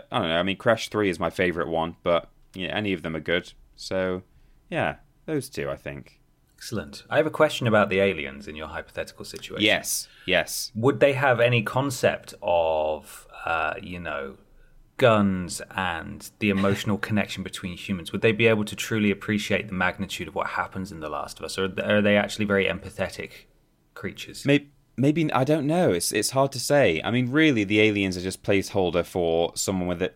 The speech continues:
Speaker 1: someone with a, with a device. I guess in place of aliens, I could have just said someone who has just bought all of the <laughs> current gen consoles.
Speaker 2: <laughs>
Speaker 1: But for some reason in my head, it had to be a single machine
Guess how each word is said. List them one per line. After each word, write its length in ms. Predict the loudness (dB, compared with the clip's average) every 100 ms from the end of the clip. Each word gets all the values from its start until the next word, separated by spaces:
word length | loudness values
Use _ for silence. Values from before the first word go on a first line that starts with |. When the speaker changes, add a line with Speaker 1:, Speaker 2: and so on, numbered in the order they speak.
| -6
Speaker 1:
someone 440 | -2 0 0 -2
with 160 | 0 2
a, 380 | 4 4 0 -4
with 140 | -4
a 60 | -4
device. 560 | -2 2 4 4 -2 -8 -6
I 80 | 0
guess 340 | 2 2 2 -6 -12 -20 _ -4
in 80 | 0
place 280 | 4 4 6
of 80 |
aliens, 400 | 6 6 4 4
I 60 | 2
could 160 | 2 0
have 80 |
just 180 | 0 0
said 280 | 4 4 4 -4
someone 400 | -2 0 2 2
who 140 | 2
has 140 | 2 0
just 520 | 0 2 2 -2 0
bought 380 | 2 4 0 -2 2
all 260 | 4 4
of 120 | 0
the 380 | 0 2 2 0 -4 -8
<laughs> 160 | -6
current 320 | 2 2 2
gen 220 | 0 -2 0
consoles. 680 | -2 -2 0 0 0 -4 -10
Speaker 2:
<laughs> 40 | -16 -10 -2
Speaker 1:
But 140 | 0
for 60 | 0
some 260 | 2 2
reason 280 | 4 2 2
in 80 | 0
my 160 | 2 2
head, 420 | 2 2 2 -2 -2
it 160 | -2
had 320 | 0 0 0 0
to 100 | -2
be 340 | 0 0 0
a 80 | -2
single 400 | -2 0 0 -2
machine 540 | -4 -4 -2 -2 -6